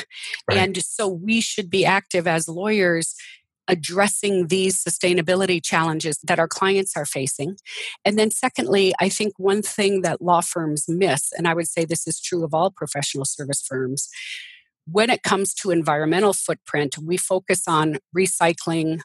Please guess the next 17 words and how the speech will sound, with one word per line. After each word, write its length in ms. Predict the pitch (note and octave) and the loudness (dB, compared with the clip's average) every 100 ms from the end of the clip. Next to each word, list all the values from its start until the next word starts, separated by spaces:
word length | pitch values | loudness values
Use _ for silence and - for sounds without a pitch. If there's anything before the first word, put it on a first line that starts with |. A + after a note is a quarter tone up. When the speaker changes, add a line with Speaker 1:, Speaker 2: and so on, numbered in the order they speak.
| _ - | _ -6
Speaker 2:
or 120 | E3+ | -4
composting 800 | - - F#3 F#3 F3+ - - E3+ | -2 0 0 0 -4 -4 -2 -2
in 100 | D#3+ | 0
our 160 | D3+ D3 | -2 -4
offices 760 | D3 C3+ - D3+ D3+ D3 C#3+ C3+ D3+ | -2 -2 -2 -2 0 0 0 -2 -4
or 140 | D3 D3 _ _ _ | -6 -6 _ _ _
printing 360 | - G#3 G#3 G3 | 0 0 2 0
double-sided 760 | E3+ D#3 E3 - D3+ D#3 E3 | 2 2 0 4 4 4 2
on 220 | D3 D3+ C3 | 0 -4 -6
paper. 340 | - F3+ D#3 A#2+ | -2 -2 -2 -4
And 160 | C#3 | 0
all 220 | E3+ F3+ A3+ | 4 4 4
of 120 | G3+ | 0
those 200 | G3 F3+ | -2 -2
things 280 | F#3 F3+ F3 | 2 2 2
are 140 | D#3 | -2
important. 580 | C#3 - F3+ - C3+ | -4 -4 -4 -2 -6